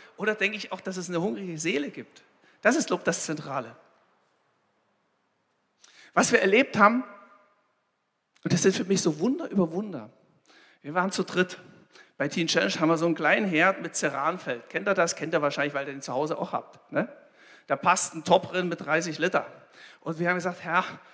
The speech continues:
wie sollen wir für hundertfünfzig Leute Essen kochen? Das geht nicht", ne? Mal waren noch mehr, hundertsiebzig Leute. Und dann haben wir gesagt, "Gott, wie soll das gehen?" Und das war viel Verzweiflung bei mir. Und irgendwann, und dann denke ich so, "Ja,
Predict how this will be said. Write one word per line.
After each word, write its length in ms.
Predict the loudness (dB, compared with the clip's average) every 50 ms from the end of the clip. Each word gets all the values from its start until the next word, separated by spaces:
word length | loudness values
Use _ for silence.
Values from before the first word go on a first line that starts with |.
| -20 _ -8
wie 100 | -4 0
sollen 260 | 0 2 0 0 -2
wir 120 | -4 -4 -2
für 140 | -2 -2
hundertfünfzig 560 | -2 -2 -4 -4 -4 -4 -6 -8 -8 -10 -6 -2
Leute 220 | 0 0 2 2
Essen 220 | 0 -2 -4 -8
kochen? 300 | -10 -6 -8 -6 -8 -8 -14
Das 160 | -14 -16 -14
geht 240 | -12 -12 -12 -12 -14
nicht", 240 | -18 -18 -18 -20 -20 _ _ _ _ -14
ne? 200 | -10 -10 -10 -12 -14 _ _ _ _ _ _ _ _ _ _ _
Mal 180 | -6 -4 0 2
waren 120 | 2 2 2
noch 80 | 2
mehr, 360 | 0 2 4 6 6 6 4
hundertsiebzig 600 | 2 0 -2 -2 -2 -2 -4 -4 -2 -4 -4 -2
Leute. 360 | 0 0 2 2 0 -2 -6 -10 -12 -20 -20 -20 -20 -12
Und 80 | -6 -4
dann 80 | -4
haben 80 | -4 -4
wir 60 | -6
gesagt, 180 | -8 -10 -10 -10
"Gott, 180 | -10 -10 -10 -10 -16 _ _ -6
wie 120 | -6 -2
soll 180 | 0 2 2 4
das 240 | 4 2 2 -2
gehen?" 320 | -8 -14 -14 -14 -14 -14 -18 _ _ _ _ _ _ _ _ _ _ _ _ _ _ _ _ _ _ _ _ -20 _ _ _ _ _ -12
Und 120 | -10 -8
das 160 | -8 -10 -8
war 100 | -8 -10
viel 200 | -8 -8 -8 -8
Verzweiflung 640 | -6 -6 -6 -6 -6 -6 -6 -6 -6 -6 -8 -10 -10
bei 160 | -10 -10 -12 -10
mir. 240 | -10 -10 -12 -12 -14 _ -20 -20 -20 _ _ _
Und 240 | -2 -2 -2 -2 -2
irgendwann, 640 | -2 0 0 0 2 4 4 4 4 4 2 -2 -6 -10 -16 -20 _ _ _ _ _ _ _ _ _ _ _ _ _ _ _ _ _ _ _ _ _ _ _ _ _ _ _
und 120 | -8 -6
dann 100 | -6 -6
denke 220 | -4 -6 -6 -6 -8
ich 100 | -8 -6
so, 120 | -4 -4
"Ja, 380 | -4 -4 -6 -6 -8 -8 -10